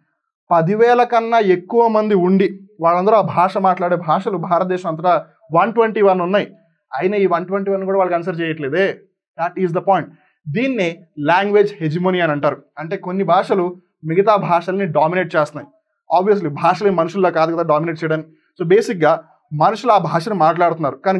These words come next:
government ఎప్పుడైతే గుర్తిస్తుందో అప్పుడే కదా వాళ్ళ లాంగ్వేజ్కి ఏదో ఒక విధంగా government తరపున support వస్తుంది,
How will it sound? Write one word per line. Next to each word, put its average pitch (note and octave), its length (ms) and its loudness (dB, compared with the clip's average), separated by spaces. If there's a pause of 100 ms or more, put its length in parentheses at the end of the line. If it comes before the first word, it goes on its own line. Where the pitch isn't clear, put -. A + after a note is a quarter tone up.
government G#3 320 2
ఎప్పుడైతే G#3 260 0
గుర్తిస్తుందో F#3 680 -2
అప్పుడే F#3+ 380 0
కదా G#3 160 0
వాళ్ళ G#3 180 2
లాంగ్వేజ్కి F#3+ 460 0
ఏదో F3+ 120 2
ఒక F#3+ 120 -4
విధంగా F#3 300 -2
government F3+ 400 0
తరపున F3+ 240 -4
support F3 400 -2
వస్తుంది, E3 500 0